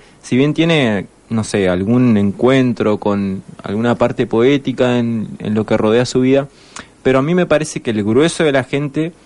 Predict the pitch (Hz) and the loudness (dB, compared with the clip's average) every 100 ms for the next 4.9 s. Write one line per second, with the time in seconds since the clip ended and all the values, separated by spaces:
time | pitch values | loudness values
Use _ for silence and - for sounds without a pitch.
0 | _ - 110 123 123 110 123 143 - 98 | _ -4 0 2 2 2 2 2 -2 -8
1 | - 110 107 110 98 104 107 107 98 87 | -2 -2 -2 -4 -4 -2 -2 0 0 -2
2 | - 101 90 80 87 90 - - - - | -4 -4 -4 -4 -8 -10 -14 -20 -20 -20
3 | - - - - - - 98 90 95 98 | -20 -20 -20 -20 -20 -6 -4 -2 0 2
4 | 98 - 101 98 - 92 90 82 - | 0 -2 -6 -6 -6 -4 -2 -2 -6